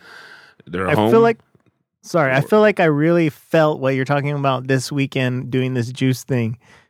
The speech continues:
Speaker 2: Because, like, we've been living it up during quarantine. Like, every meal is a big meal. Every meal is, like, a little, um, you know, <laughs> extravagant.
Speaker 1: Yeah, yeah,
Speaker 2: And
Speaker 1: indulgent.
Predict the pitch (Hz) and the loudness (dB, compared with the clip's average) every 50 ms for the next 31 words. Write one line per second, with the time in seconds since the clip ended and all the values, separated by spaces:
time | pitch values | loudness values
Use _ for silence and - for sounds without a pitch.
0 | _ _ 143 135 - 160 160 139 160 170 160 147 135 143 160 208 226 233 233 202 | _ _ -8 -2 2 2 2 2 2 2 2 2 0 0 0 0 2 4 4 4
1 | 170 151 147 143 - - 147 151 156 151 156 143 135 127 131 135 135 127 _ - | 4 2 -2 -6 -8 -4 -2 0 0 0 0 -2 -2 0 0 0 0 -2 _ -4
2 | 131 127 131 127 - 135 123 127 131 113 - 135 127 123 117 120 113 - - - | -4 -4 -4 -6 -4 -4 -2 -2 -2 -4 -4 -6 -4 -4 -4 -4 -6 -8 -4 0
3 | 151 156 156 143 160 160 156 147 143 143 139 135 135 131 131 127 123 - - 147 | 2 2 2 2 0 -2 0 -2 -2 -2 -2 0 0 0 0 -2 -4 -4 -4 -4
4 | 120 120 113 120 135 127 123 131 127 123 123 117 117 113 - 131 131 135 151 143 | -4 -2 0 0 0 0 0 -2 -2 -2 -2 -2 -4 -4 -4 -4 -4 -2 -2 -2
5 | 135 135 135 135 131 131 127 123 117 120 117 117 113 - - - _ _ _ _ | 0 0 0 0 0 0 -2 -2 -4 -4 -4 -6 -6 -6 -12 -20 _ _ _ _
6 | _ _ _ _ _ _ - 135 131 127 135 135 131 131 131 123 135 - _ _ | _ _ _ _ _ _ -6 -2 0 2 4 4 4 2 2 0 -2 -6 _ _
7 | _ _ _ _ _ _ _ 131 123 123 117 113 113 110 104 101 104 101 - _ | _ _ _ _ _ _ _ -6 -4 -4 -2 -4 -4 -6 -8 -8 -12 -14 -18 _
8 | _ _ - 135 131 123 131 - - - - - - 143 131 131 131 156 147 - | _ _ -6 -4 -4 -4 -4 -4 -4 -4 -4 0 0 2 2 2 0 0 0 2
9 | - - - 185 180 - - - - - 240 147 120 104 98 101 110 117 113 87 | 0 4 4 4 4 4 0 -2 0 2 2 2 0 -2 -6 -8 -8 -8 -8 -10
10 | 92 98 104 165 165 165 160 160 160 - - - - | -10 -4 0 2 4 4 4 2 2 -2 -4 -10 -18